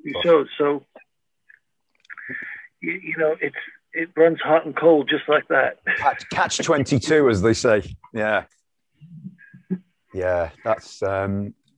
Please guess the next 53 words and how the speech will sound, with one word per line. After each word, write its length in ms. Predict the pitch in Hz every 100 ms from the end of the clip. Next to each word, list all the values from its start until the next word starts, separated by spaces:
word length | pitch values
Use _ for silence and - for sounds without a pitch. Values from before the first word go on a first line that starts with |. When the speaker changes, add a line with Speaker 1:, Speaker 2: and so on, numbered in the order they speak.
| -
Speaker 2:
I, 60 | - 190 -
I, 40 |
I 40 | 196
mean, 340 | 202 214 208 - -
uh, 100 | 147
you'd 280 | - 170 160
think 180 | - 202
the 60 | 120
temptation 640 | - 127 123 147 147 110
would 120 | 107
be 80 | 104
to 80 | 98
go 200 | 110 110
and 120 | 110
push, 320 | - 147 - - _ _ -
push 220 | 165 -
the 80 | 131
hit 180 | 165
album 340 | 143 117 113 117
as 140 | 113
much 180 | 147 113
as 100 | 110
you 80 | 117
can, 220 | - 139
even 220 | 131 127
if 120 | 143 135
it 80 | 127
means 320 | 131 113 - _ _ _ _
filling 340 | - 160 135
with 140 | 127 117
cover 240 | - 139
versions 560 | 127 123 120 104 104 104
or 80 | 107
wha-, 220 | 113 113
whatever, 380 | 117 120 120 104
just 200 | 123 -
to 60 |
get 180 | 110 120
enough 180 | 104 113
s-, 240 | - - - _ _ _ -
songs 480 | - 160 143 147
for 100 | -
the 100 | 113 123
set, 360 | - 147 101
wouldn't 220 | 120 123
you? 100 | 120 107 _ _ _ _ _ _ _ _ -
I 60 | 143
know 100 | 175
plenty 260 | 175 180
of 100 | 151
Speaker 1:
Oh, 60 | 220
Speaker 2:
others, 120 | 180
Speaker 1:
yeah. 220 | 170 196